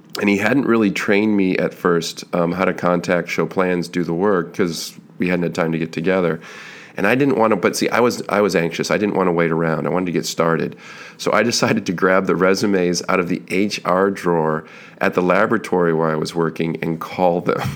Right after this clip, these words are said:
<laughs> By the way, I, this is a terrible idea. I don't recommend this.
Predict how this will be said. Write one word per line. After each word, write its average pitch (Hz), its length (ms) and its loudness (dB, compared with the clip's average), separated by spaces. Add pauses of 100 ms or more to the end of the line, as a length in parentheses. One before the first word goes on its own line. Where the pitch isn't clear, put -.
(300)
<laughs> - 360 -18
By 92 140 2
the 95 100 2
way, 85 240 2
I, 90 160 0 (320)
this 110 160 -2
is 104 80 -4
a 92 80 0
terrible 98 420 2
idea. 104 380 0
I - 60 -4
don't 87 240 -2
recommend 87 500 -2
this. 104 260 -4